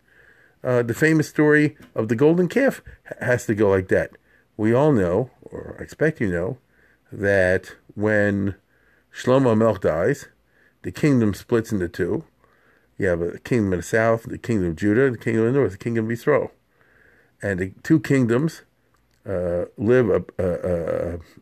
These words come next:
a, uh, an existence, in other words, as two kingdoms. After the death of Shlomo, the Jewish people never reunite into one kingdom.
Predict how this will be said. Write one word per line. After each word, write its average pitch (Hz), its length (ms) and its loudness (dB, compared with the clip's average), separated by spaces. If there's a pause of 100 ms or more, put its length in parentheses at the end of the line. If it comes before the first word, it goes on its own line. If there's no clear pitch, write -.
(120)
a, 80 260 -8
uh, 80 280 -8
an 85 80 -8
existence, 110 600 -2
in 110 60 0
other 113 140 2
words, 92 160 -2
as 104 200 2
two 98 200 -4
kingdoms. 104 500 -4 (440)
After 113 320 0
the 101 80 2
death 127 220 0
of 95 100 0
Shlomo, 98 540 0 (640)
the 104 80 -2
Jewish 123 280 0
people 101 220 2
never 92 640 0
reunite 95 580 -2
into 95 240 -6
one 95 200 -2
kingdom. 98 500 -4